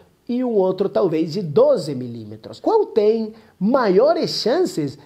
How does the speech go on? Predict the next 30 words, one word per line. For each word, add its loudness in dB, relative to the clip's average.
de -2
me 0
dar 0
um 2
óvulo 0
maduro? -8
O 2
que -4
está 0
no 0
tamanho -4
ideal, 2
entre 0
dezesseis 2
e 0
vinte -6
e -2
dois, 4
ou 2
seja, 2
aquele -4
folículo -2
de -8
dezoito 2
tem -2
altas 0
chances -2
de -4
me -2
dar -2